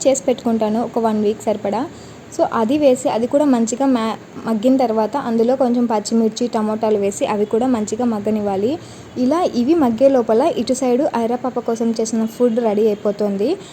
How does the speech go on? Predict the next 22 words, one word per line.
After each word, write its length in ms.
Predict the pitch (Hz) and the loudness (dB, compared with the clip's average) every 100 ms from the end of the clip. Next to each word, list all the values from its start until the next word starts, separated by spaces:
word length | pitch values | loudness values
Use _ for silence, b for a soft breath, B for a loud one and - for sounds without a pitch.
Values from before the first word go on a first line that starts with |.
| B - | B -4
ఆ 80 | 247 | -2
ఫుడ్ 240 | 285 285 | -2 2
రెడీ 180 | 320 320 | 2 6
అయిపోయినాక 540 | 294 262 247 233 226 | 4 4 2 0 -2
ఇక్కడ 380 | 403 - 254 285 | -2 -2 -2 2
నేను 320 | 269 269 269 247 247 | 2 2 2 0 0
మ్యాగ్నేట్ 400 | 240 233 269 277 | 0 0 0 0
చేసి 140 | 269 | 0
పెట్టుకున్న 340 | 254 - 240 | -4 0 0
చికెన్ 360 | 240 240 240 240 | 0 -2 -2 0
అంతా 180 | 226 240 | 0 -2
తీసుకొచ్చి 640 | 240 226 226 220 381 381 | -4 -4 -4 0 2 2
ఈ 20 | 262 | 0
ఆయిల్లో 380 | 226 226 247 | 0 2 4
వేశాను. 520 | 254 233 233 220 226 294 | 4 2 2 0 2 2
ముక్కకు 400 | 247 262 320 392 | 0 -2 -4 0
ముందే 320 | 277 262 330 | 4 4 4
మసాలా 420 | 311 269 277 285 | 2 0 0 0
పట్టించి 460 | 285 240 247 - - | 0 -2 -2 -4 -4
ఇలా 220 | 240 240 | 0 0
వేయడం 340 | 254 226 233 233 | 2 0 0 0
వల్ల 380 | 220 208 247 | 0 -2 -4